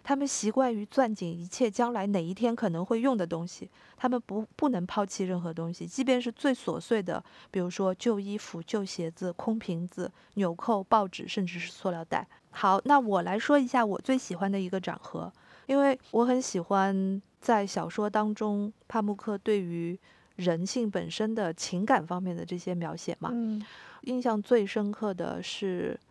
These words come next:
Speaker 1: 凯莫尔觉得自己失去夫送的那段时间当中，他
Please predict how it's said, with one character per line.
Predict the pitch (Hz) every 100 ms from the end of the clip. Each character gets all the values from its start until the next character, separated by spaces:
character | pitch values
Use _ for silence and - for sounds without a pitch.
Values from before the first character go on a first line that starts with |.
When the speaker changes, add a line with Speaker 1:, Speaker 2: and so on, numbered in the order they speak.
| _ _ _ _ _
Speaker 1:
凯 | - 196
莫 | 202
尔 | 220 180
觉 | 160 - 165
得 | 196 190
自 | 202
己 | 185 160
失 | 165 - 214
去 | - 214 190
夫 | 175 - 202
送 | - 196
的 | 170
那 | 175
段 | 180 170
时 | 170 -
间 | 160 175
当 | 180 180
中， | 180 180
他 | - 190